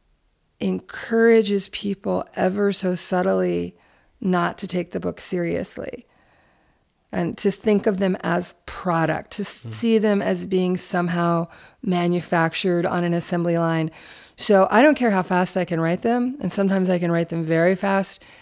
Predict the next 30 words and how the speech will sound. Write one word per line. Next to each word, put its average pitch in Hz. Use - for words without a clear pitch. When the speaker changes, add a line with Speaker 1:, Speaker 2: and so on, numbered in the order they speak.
Speaker 1:
I 196
like 208
my 196
books 180
to 190
come 175
out 170
maybe 190
every 170
fourteen 208
months, 202
every 175
eighteen -
months, 202
but 220
I 214
have 196
to 220
write 185
every 175
day, -
pretty 180
much. -
And 180
now 247
I 294
have 262
a 247
small 214
kid, -